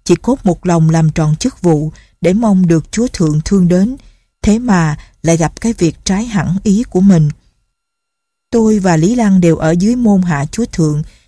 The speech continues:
vốn cũng không quen thân nhau, chí hướng khác nhau, chưa từng nâng chén rượu, vui vẻ ân cần. Thế nhưng tôi thấy ông ta là kẻ sĩ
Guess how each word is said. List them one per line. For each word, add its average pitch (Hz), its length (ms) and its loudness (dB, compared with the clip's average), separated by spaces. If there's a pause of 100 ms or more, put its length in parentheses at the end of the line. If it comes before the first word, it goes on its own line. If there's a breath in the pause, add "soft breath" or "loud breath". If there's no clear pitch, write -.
(120)
vốn 180 280 0
cũng 165 220 -2
không 185 220 0
quen 190 260 0
thân 190 240 2
nhau, 190 300 2 (280 soft breath)
chí 240 160 2
hướng 226 260 0
khác 254 300 -6
nhau, 196 280 2 (340 soft breath)
chưa 254 140 0
từng 175 280 2
nâng 214 220 4
chén 226 220 -2
rượu, 160 400 -2 (280 soft breath)
vui 214 180 2
vẻ 180 300 -2
ân 202 220 2
cần. 165 280 0 (680)
Thế 190 120 2
nhưng 208 260 4
tôi 185 140 0
thấy 202 280 -4
ông 175 220 0
ta 175 260 -4
là 165 200 0
kẻ 147 220 -6
sĩ 165 280 -2